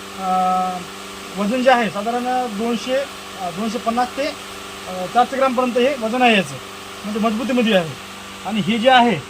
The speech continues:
आपलं तीन याचं, तर हे आपल्याला, अ, पंपासोबत भेटलं होतं. ही पॅडक्रॉपचा पंप आहे, यासोबत आपल्याला हे तीन याचं. तर याचा फवारा सुद्धा आपण दाखवणार आहे. याचा, याचा फवारा कसा असतो, तर हे पहिल्यांदा हे पाच याचं बघून घ्या.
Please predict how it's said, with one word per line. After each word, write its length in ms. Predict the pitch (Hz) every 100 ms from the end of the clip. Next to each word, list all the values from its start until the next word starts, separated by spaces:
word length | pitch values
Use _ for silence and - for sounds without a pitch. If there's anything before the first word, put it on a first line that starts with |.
| -
आपलं 200 | 160 196 165
तीन 120 | 233
याचं, 220 | 240 220 170 - - - - - - - - -
तर 40 |
हे 380 | 208 165 247 262
आपल्याला, 640 | 220 202 240 240 247 262 254 -
अ, 200 | 185 175
पंपासोबत 420 | 170 233 247 269
भेटलं 200 | 240 202
होतं. 180 | 180 147 - -
ही 140 | 190
पॅडक्रॉपचा 460 | 226 214 226 220 220
पंप 220 | 226 220
आहे, 200 | 196 254 - - - - - -
यासोबत 320 | 202 247 233
आपल्याला 220 | 247 233 247
हे 100 | 269
तीन 100 | 240
याचं. 180 | 208 277 - - - - -
तर 60 |
याचा 180 | 214 233
फवारा 200 | 262 285
सुद्धा 200 | 269 269
आपण 100 | 262
दाखवणार 300 | 240 220 240
आहे. 160 | 226 220 - - - - - - - - - - - 190
याचा, 120 | 233
याचा 120 | 233 220
फवारा 180 | 233
कसा 180 | 220 208
असतो, 240 | 214 - -
तर 100 | 233
हे 120 | 233
पहिल्यांदा 340 | - 240 240
हे 80 | 226
पाच 200 | 220 233
याचं 140 | 220
बघून 220 | 226 233 220
घ्या. 140 | 220